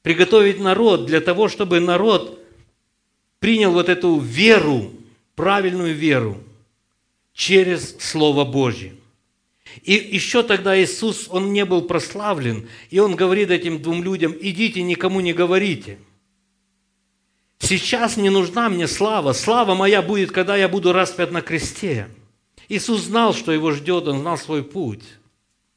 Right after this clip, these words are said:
Он говорит: "Сейчас мне эта слава не нужна, чтобы, чтобы люди только и думали, где исцеление?" И искали исцеление, а не исцелителя. И иногда Иисус нам говорит: "Молчи,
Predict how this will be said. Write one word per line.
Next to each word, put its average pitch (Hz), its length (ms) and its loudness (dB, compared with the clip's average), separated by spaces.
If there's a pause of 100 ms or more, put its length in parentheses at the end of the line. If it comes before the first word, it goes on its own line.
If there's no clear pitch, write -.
(1300)
Он 208 80 -4
говорит: 208 180 2
"Сейчас 240 520 2
мне 208 120 2
эта 196 200 2
слава 208 400 0
не 170 160 0
нужна, 180 500 4
чтобы, 160 380 0 (260)
чтобы 202 320 2
люди 214 380 2
только 190 320 2
и 190 80 4
думали, 185 400 0
где 208 280 2
исцеление?" 220 840 2 (760)
И 208 140 2
искали 208 480 0
исцеление, 185 560 2
а 151 60 0
не 156 200 -2
исцелителя. 156 760 -8 (1600)
И 190 140 2
иногда 208 360 4
Иисус 240 380 0
нам 247 280 4
говорит: 190 280 4
"Молчи, 190 840 -4